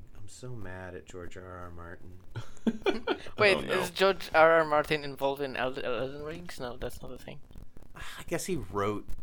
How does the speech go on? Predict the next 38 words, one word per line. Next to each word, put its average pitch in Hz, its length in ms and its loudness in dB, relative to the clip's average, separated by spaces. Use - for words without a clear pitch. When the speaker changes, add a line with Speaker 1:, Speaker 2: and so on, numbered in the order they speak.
Speaker 1:
he 117 100 -4
wrote, 95 340 -4
brought 82 240 -4
in 80 120 -8
on 78 160 -6
Elden 78 300 -8
Ring. 76 320 -10
Speaker 2:
Oh. 123 240 -2
Speaker 1:
Which - 220 -6
I 92 100 -6
don't 95 140 -6
understand. 82 720 -8
Yeah. 80 320 -8
Speaker 2:
Did - 160 -2
he, 320 200 2
did 240 140 -2
Speaker 1:
I, - 20 -8
Speaker 2:
they 285 200 8
Speaker 1:
I - 20 12
Speaker 2:
allow 170 320 12
Speaker 1:
haven't 170 140 4
Speaker 2:
him 160 80 -6
to 143 100 -2
write 131 300 6
the 127 160 -2
ending 127 480 0
this 147 200 -4
time? 151 360 -2
Or 131 140 -2
is 131 200 -6
it 127 120 -8
like, 123 380 -2
is 139 80 -8
it 135 80 -4
like 131 160 2
the 123 100 -2
last 113 340 0
time? 113 260 -6